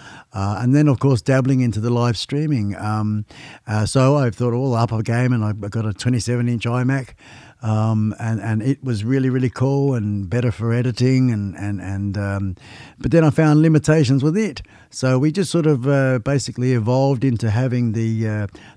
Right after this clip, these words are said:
the heart of the beast, which I have here. And I guess if I explain, um, the equipment that I have, Kevin, it might give people a bit of a, bit of a mental picture, I suppose, of what, what you've seen and what people, perhaps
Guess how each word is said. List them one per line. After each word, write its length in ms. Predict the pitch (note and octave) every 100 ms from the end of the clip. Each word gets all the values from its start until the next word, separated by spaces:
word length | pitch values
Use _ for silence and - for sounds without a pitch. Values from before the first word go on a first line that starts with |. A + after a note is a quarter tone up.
| -
the 80 | A#2
heart 440 | - B2+ D3 -
of 120 | A2+
the 100 | A#2+
beast, 420 | G#2 C3+ C3 -
which 280 | - A#2+ -
I 140 | B2 G#2+
have 180 | A#2
here. 480 | G2 C#3 C3+ A#2 D3+ - - - -
And 100 | A2+
I 60 | A#2+
guess 220 | A#2+ D3+
if 80 | A2
I 120 | B2+
explain, 840 | B2 - - D3 C#3+ C#3+ C3+ C3 B2
um, 760 | A#2+ A#2 A2+ A2 G#2 G#2 G#2
the 120 | G#2+
equipment 480 | G#2+ - G#3 D#3 D3+
that 80 | C3
I 140 | A#2+ F#2+
have, 180 | G#2
Kevin, 380 | F#2 G#2+ G#2+ G#2+ - - -
it 100 | A#2
might 260 | B2+ B2+
give 140 | A#2 A#2+
people 280 | A#2+ A#2+ A#2+
a 20 |
bit 120 | A#2
of 60 | A2+
a, 100 | G#2 - -
bit 120 | B2+
of 60 |
a 40 | A2+
mental 380 | B2 D#3 - A#2+
picture, 380 | B2 A2+ -
I 60 | A2
suppose, 560 | F#2+ - G#2+ A2 B2 - - - -
of 260 | A#2+ A#2+ A2
what, 240 | C3 -
what 400 | G#2 B2+ B2+ A#2+
you've 220 | C3 C3
seen 500 | - B2 A#2 B2 D3+
and 320 | B2+ A#2 A#2
what 160 | A#2+ B2
people, 300 | - A#2 A2+
perhaps 360 | G#2+ A2 A#2